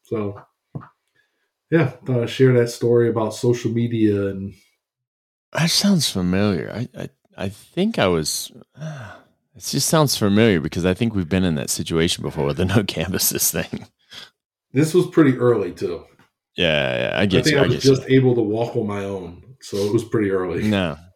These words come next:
Speaker 2: No, no, I get you, I get you. Yeah,
Speaker 1: Yeah.
Speaker 2: definitely.
Speaker 1: But, yeah,
Speaker 2: Yeah,
Speaker 1: so
Speaker 2: it just,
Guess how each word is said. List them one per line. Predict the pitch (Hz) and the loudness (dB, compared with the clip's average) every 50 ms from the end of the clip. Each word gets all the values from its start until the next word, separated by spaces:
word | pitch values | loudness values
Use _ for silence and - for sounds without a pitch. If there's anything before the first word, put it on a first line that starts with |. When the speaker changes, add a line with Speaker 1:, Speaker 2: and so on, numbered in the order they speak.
| _ _ _ _ _ - | _ _ _ _ _ -6
Speaker 2:
No, | 110 117 113 110 110 110 107 104 104 104 | -2 2 4 4 4 6 6 4 4 4
no, | 101 101 95 | 4 4 4
I | 95 98 98 | 2 2 2
get | 87 82 67 - | 0 -2 -4 -4
you, | 65 | -6
I | 69 | -6
get | - 73 65 - | -6 -8 -10 -10
you. | 64 60 | -8 -8
Yeah, | 73 71 - | -6 -4 -2
Speaker 1:
Yeah. | 120 107 | -2 -2
Speaker 2:
definitely. | 76 67 - - - - - - | -4 -6 -8 -12 -16 -16 -10 -4
Speaker 1:
But, | - 156 147 - | 0 0 2 2
yeah, | 196 233 196 - - | 2 2 2 2 2
Speaker 2:
Yeah, | 123 135 151 | 2 2 4
Speaker 1:
so | 143 135 | 6 6
Speaker 2:
it | 135 | 6
just, | 123 - - | 6 4 2